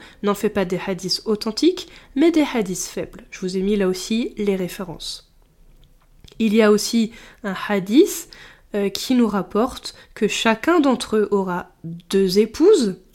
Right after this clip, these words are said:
C'est là rapporté par Muslim ainsi que par Bukhari. Mais ce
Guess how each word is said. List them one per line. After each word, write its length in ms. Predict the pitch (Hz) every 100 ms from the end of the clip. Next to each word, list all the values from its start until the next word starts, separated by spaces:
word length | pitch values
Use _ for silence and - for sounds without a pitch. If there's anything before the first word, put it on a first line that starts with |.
| - - -
C'est 360 | - 202 190 -
là 340 | 190 202 190 - - -
rapporté 560 | 196 208 208 - 196
par 320 | 185 180 170 -
Muslim 720 | 190 202 - - 214 214 180 - - -
ainsi 280 | 214 196 202
que 100 | 202
par 440 | 190 190 175 - -
Bukhari. 760 | 180 180 175 - 208 262 359 370 - - - -
Mais 140 | 180
ce 160 | 175